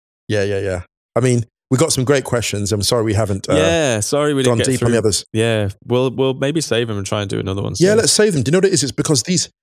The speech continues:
Speaker 1: these questions we weren't expecting to start. Well, sorry, when we started out, we were expecting to do maybe a different format, but it just felt as the podcast went on that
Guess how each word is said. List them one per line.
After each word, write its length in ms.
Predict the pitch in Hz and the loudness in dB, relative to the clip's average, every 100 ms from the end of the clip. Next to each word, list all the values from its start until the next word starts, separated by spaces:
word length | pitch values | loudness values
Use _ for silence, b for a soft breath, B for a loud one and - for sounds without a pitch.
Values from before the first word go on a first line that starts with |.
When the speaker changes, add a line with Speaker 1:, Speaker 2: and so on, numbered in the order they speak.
| _ _ | _ _
Speaker 1:
these 200 | 196 180 | 0 0
questions 400 | - 175 - 104 | 0 0 0 0
we 60 | 110 | 0
weren't 280 | 127 156 143 | 2 0 -2
expecting 440 | - 127 - 110 | -2 -2 -2 -4
to 100 | 107 | -6
start. 420 | - - 117 107 - _ _ - | -6 -2 -2 -2 -6 _ _ -6
Well, 60 | 107 | -2
sorry, 180 | 98 - _ | -2 -4 _
when 80 | 135 | 0
we 60 | 160 | 2
started 320 | 170 143 117 | 2 2 2
out, 120 | 107 | 0
we 20 | 104 | 0
were 60 | |
expecting 300 | 107 - 123 | -4 -6 -8
to 120 | 98 107 | -10 -4
do 260 | 101 95 - | -2 -2 -6
maybe 140 | 110 104 | -4 -4
a 20 | |
different 280 | 95 - 107 | -4 -8 -4
format, 280 | 131 110 - - | -2 -2 -4 -2
but 180 | 107 - _ _ _ _ _ - | -2 -2 _ _ _ _ _ -2
it 60 | 123 | 0
just 200 | 127 - | 2 2
felt 180 | 160 | 2
as 80 | 127 | 2
the 60 | 117 | 0
podcast 500 | 127 110 - 104 - | 0 -2 0 -2 0
went 240 | 104 87 | -2 -2
on 220 | 127 127 | -2 0
that 240 | 101 87 | -2 -4